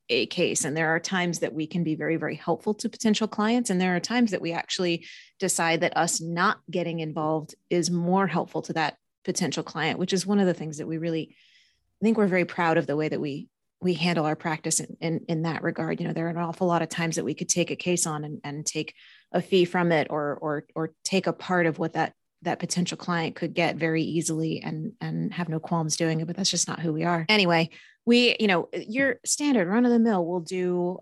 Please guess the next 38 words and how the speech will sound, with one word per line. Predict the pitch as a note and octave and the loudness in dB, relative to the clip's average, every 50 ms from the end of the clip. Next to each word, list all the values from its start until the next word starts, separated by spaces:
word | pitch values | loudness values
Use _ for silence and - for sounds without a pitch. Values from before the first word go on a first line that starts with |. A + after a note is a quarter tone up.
| _ | _
auto | - G3+ G3 G3 G3 F#3 F3+ | 4 4 6 8 8 6 6
accidents, | E3+ E3+ F3 - - E3+ E3 D3+ C#3 - - | 4 2 0 -2 -4 -4 -4 -6 -4 -4 -4
you | - F3+ | -2 -2
know, | F#3 | 0
liability | F3+ F3+ F3+ F3+ E3 F#3+ F#3 F3+ F3 E3+ E3 | 2 2 2 2 4 4 4 4 2 0 -2
incidents, | E3+ F3 - - - E3 E3+ - - | -4 -4 -4 -4 -4 -6 -6 -4 0
we'll | F#3+ F#3 | 0 0
do | E3 F#3+ G3+ | 2 2 2
slip | G#3 - - - C4+ - A#3 | 2 2 0 0 -2 0 2
and | G#3 G3 | 2 2
falls, | - - F#3 F3 F3 E3+ E3+ F3 - - - | 0 -2 -4 -4 -2 -2 -4 -4 -6 -6 -2
dog | - G#3 G3+ G3+ G3+ F3 | 0 2 4 4 4 2
bites. | - F3+ E3 E3 - - | 2 0 0 0 -2 -4
Those | - F3+ F3 E3+ - | -4 -2 -2 -2 0
are, | F3+ E3+ E3 E3+ F3 - | -2 -2 -4 -4 -6 -8
are, | - F3 F3+ F3 F3 _ _ _ - | -6 -6 -6 -6 -8 _ _ _ -6
are | F#3 F3+ F3 F3 _ _ _ _ _ _ - | -4 -4 -4 -6 _ _ _ _ _ _ -4
tragic | - - - - - - - - A#3 G#3 F#3+ - E3 - - - - _ _ _ - | -4 -4 -4 -6 -14 -6 0 2 4 4 4 2 0 -4 -6 -10 -16 _ _ _ -10
cases. | - - G3+ F#3+ - - F3+ D#3+ | -2 0 2 2 2 2 2 2
And | F#3 F3 | 2 2
a | F3 | 2
lot | F3+ F3+ F3+ | 2 2 2
of | F#3 F3+ | 0 0
times | - F#3 F3+ E3+ | -2 -2 -4 -2
there's | F#3+ F#3 D3+ | -2 -4 -4
very | E3+ F3+ F3 F3 | -2 0 0 0
little | F3+ F3 E3+ | 2 0 0
we | E3+ E3+ | -2 -2
can | D#3+ E3+ E3+ | -4 -6 -8
actually | E3+ - - - - F3+ | -8 -8 -8 -6 -4 -4
do | E3+ F#3 F#3 F3+ | -2 0 -2 0
just | F#3 F#3 - - | 0 -2 -2 -2
because | F#3 - - F3+ F3+ | -2 -2 -2 -2 0
of | F#3+ | 0
the | F3 F3 | -2 0
laws | E3+ F3 F3 F3 D#3+ | 0 0 0 0 0
in | F#3 E3+ | 0 0
Florida. | - F#3+ F#3+ F#3 F#3 F3+ F3 E3+ | 2 2 2 4 4 4 2 2